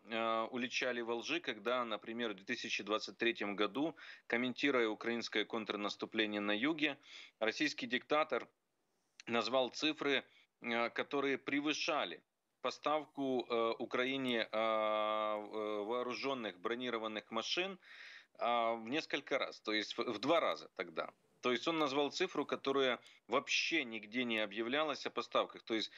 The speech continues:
гораздо меньше мы должны были получить, но они якобы были уничтожены. Поэтому тут ничего совершенно нового нету. Э, если,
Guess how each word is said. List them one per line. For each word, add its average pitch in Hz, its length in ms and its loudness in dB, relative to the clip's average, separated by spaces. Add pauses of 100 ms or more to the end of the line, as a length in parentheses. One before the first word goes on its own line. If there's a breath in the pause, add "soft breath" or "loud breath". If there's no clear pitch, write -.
(180 loud breath)
гораздо 139 380 4
меньше 143 360 0
мы 117 80 0
должны 110 360 0
были 110 220 0
получить, 117 540 0
но 147 160 2
они 208 240 2 (160)
якобы 127 460 0
были 120 200 -2
уничтожены. 104 800 -4 (540 loud breath)
Поэтому 190 440 4
тут - 460 -2
ничего 175 580 2
совершенно 131 640 0
нового 127 340 0
нету. 170 500 -2 (440 loud breath)
Э, 127 120 4
если, 170 600 2